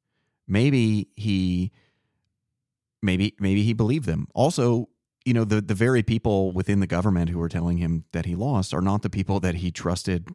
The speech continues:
to begin with. And so it's very hard to argue that, well, he knew he lost because these people that he doesn't trust told him that he lost. That's, that, that's really hard.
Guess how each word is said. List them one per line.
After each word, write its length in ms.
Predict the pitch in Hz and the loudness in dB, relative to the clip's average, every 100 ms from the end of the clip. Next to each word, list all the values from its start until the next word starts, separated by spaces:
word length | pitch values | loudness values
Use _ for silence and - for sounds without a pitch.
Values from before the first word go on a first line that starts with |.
| - | -10
to 80 | |
begin 300 | 92 87 131 | -6 0 2
with. 280 | 117 - - _ _ _ _ | 0 -4 -12 _ _ _ _
And 140 | 104 | 0
so 140 | 104 117 | 4 2
it's 80 | 110 | 4
very 200 | 165 127 | 4 4
hard 260 | 127 127 | 4 4
to 80 | 110 | 4
argue 360 | 104 113 98 92 | 2 2 2 2
that, 140 | 85 | 2
well, 220 | 120 120 | 4 4
he 120 | 113 | 4
knew 160 | 117 135 | 4 4
he 120 | 123 | 4
lost 340 | 107 101 101 98 | 2 2 0 -2
because 300 | 98 101 92 | 0 0 0
these 160 | 95 | -2
people 260 | - 117 104 | -2 -2 0
that 140 | 101 | 0
he 40 | 92 | 0
doesn't 280 | 95 95 | -2 -2
trust 340 | 87 104 92 - | -2 0 -2 0
told 220 | 95 95 | -2 0
him 160 | 92 85 | 0 0
that 120 | 85 | -2
he 80 | 82 | -2
lost. 440 | 92 85 85 - | 0 -2 -4 -2
That's, 240 | 101 95 | -2 -2
that, 240 | 92 95 - | -2 -4 -2
that's 240 | 101 95 | -4 -2
really 140 | 101 92 | -2 2
hard. 180 | 107 | 0